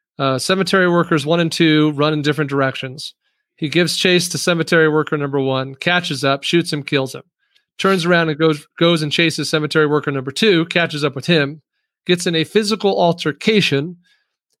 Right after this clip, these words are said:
and at the m-, moment he's about to execute cemetery worker number two, a motorist who appears to have taken some, some of the gunfire,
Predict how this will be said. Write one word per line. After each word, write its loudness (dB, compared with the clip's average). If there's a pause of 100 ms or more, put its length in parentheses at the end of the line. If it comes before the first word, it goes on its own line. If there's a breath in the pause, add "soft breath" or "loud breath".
and 0 (260)
at -2
the 2
m-, -10 (140)
moment 2
he's 2
about 0
to 0 (380)
execute 0 (460)
cemetery 2
worker 0
number -4
two, 0 (480 soft breath)
a 0
motorist 2
who 0
appears -2
to -4
have -2
taken 0
some, -8
some -2
of 0
the 0
gunfire, 0